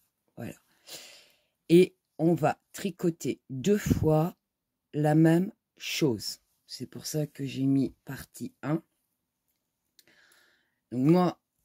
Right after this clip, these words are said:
pour la naissance, j'ai fait en deux couleurs. Hop, que je me trompe pas de fil, c'est celui-là. Donc je disais,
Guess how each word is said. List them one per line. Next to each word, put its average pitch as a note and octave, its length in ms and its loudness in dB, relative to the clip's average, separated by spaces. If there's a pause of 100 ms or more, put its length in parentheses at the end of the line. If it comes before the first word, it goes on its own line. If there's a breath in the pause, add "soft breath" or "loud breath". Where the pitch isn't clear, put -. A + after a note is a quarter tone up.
(100)
pour D#3+ 200 -12
la F3 180 0
naissance, D#3+ 720 0 (240)
j'ai E3 300 -2
fait - 460 -2
en B2+ 140 -6
deux A#2 180 -8
couleurs. B2+ 680 -8 (2500)
Hop, - 420 -18 (400)
que B2+ 160 -18
je - 180 -18
me A2 160 -14
trompe - 280 -20 (100)
pas - 80 -20
de - 160 -20
fil, G#3 680 -12
c'est - 240 -16
celui-là. - 340 -20 (3750)
Donc D3 180 0
je D#3+ 120 0
disais, E3 480 -4